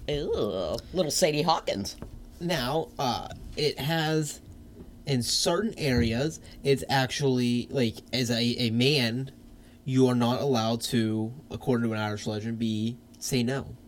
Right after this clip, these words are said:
Speaker 1: Ah, I
Speaker 2: When
Speaker 1: like
Speaker 2: a woman
Speaker 1: that.
Speaker 2: proposes to a man on Leap
Speaker 1: I'm
Speaker 2: Day.
Speaker 1: asking Usher out.
Speaker 2: Yep. Well, I mean, you got another four years
Speaker 1: I'm gonna
Speaker 2: before
Speaker 1: do
Speaker 2: you can
Speaker 1: it.
Speaker 2: run away, so you don't find him that day.
Speaker 1: <laughs>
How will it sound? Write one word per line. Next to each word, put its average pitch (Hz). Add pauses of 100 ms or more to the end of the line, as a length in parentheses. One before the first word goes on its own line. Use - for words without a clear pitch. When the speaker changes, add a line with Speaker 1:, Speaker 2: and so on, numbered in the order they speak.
(440)
Speaker 1:
Ah, 151
I 127
Speaker 2:
When 131
Speaker 1:
like 143
Speaker 2:
a -
woman 147
Speaker 1:
that. 139
Speaker 2:
proposes 135
to 147
a 135
man 135
on 123
Leap 156
Speaker 1:
I'm 175
Speaker 2:
Day. 170
Speaker 1:
asking 170
Usher 156
out. 139 (380)
Speaker 2:
Yep. 156 (680)
Well, 139
I 143
mean, 139
you 135
got 135
another 127 (320)
four 143
years 120 (600)
Speaker 1:
I'm 143
gonna 131
Speaker 2:
before 123
Speaker 1:
do 110
Speaker 2:
you 110
can 110
Speaker 1:
it. -
Speaker 2:
run 117
away, 117
so -
you 107
don't 113
find 113
him 110
that 104
day. 113 (160)
Speaker 1:
<laughs> -